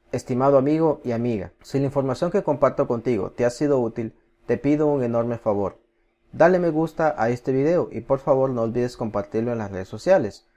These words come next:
Esto nos motiva mucho a seguir adelante y por favor suscríbete al canal, es completamente gratis.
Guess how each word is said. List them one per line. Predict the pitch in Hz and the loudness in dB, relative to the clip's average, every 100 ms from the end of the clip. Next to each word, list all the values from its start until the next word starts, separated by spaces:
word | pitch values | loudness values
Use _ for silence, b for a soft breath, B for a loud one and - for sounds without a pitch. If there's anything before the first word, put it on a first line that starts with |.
| _ _ - | _ _ -4
Esto | 135 165 | 0 2
nos | 151 143 | 0 0
motiva | 139 147 139 | 0 4 2
mucho | 127 156 151 | 2 -2 -4
a | 139 | -6
seguir | 107 107 | -4 0
adelante | 107 101 98 92 85 - | 0 0 -2 -4 -12 -10
y | 131 | -8
por | 147 151 | -4 2
favor | 147 127 | 2 2
suscríbete | 131 123 104 104 107 | -2 -6 -4 -2 0
al | 110 | -2
canal, | 135 185 185 - | 0 2 0 -2
es | 117 | -6
completamente | - 107 120 113 113 117 113 104 | -4 -4 -4 -2 -2 -4 -4 -2
gratis. | 95 - 82 - | -2 -4 -10 -20